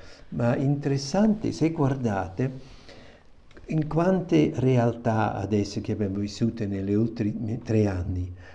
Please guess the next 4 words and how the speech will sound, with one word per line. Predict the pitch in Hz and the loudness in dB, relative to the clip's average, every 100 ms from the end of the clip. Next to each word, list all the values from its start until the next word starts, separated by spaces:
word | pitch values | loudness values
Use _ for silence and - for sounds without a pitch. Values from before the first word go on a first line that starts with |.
| - | -14
quante | - 151 185 185 156 143 - - - | -2 0 2 0 0 0 -2 -14 -8
cose | - 139 143 | 0 0 0
assurde, | - 123 - - - 165 202 151 110 87 - - - | -2 -2 -2 -4 8 12 12 10 4 2 -4 -6 -4
assurdissime | 139 151 - - - 165 165 101 90 214 - - - 87 87 85 | 0 0 -4 -6 6 8 8 4 2 0 0 -8 -10 -8 -8 -10